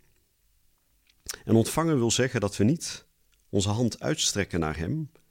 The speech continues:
maar dat we ons door hem laten voeden. En in de volgende uitzending wil ik dat dus nog wat meer gaan toelichten,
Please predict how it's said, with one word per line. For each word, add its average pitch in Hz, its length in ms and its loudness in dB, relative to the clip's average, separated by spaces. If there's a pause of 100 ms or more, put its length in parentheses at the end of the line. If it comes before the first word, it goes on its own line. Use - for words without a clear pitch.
(420)
maar 92 120 2
dat 104 140 2
we 107 60 8
ons 110 200 4
door 135 280 4
hem 117 220 4
laten 95 320 0
voeden. 80 400 -8 (1200)
En 98 80 2
in 107 100 8
de 104 60 4
volgende 131 320 2
uitzending 107 420 2
wil 101 100 0
ik 95 80 -2
dat 95 140 -2
dus 92 160 -2
nog 92 160 0
wat 90 160 -2
meer 98 180 4
gaan 80 260 -2
toelichten, 127 760 -4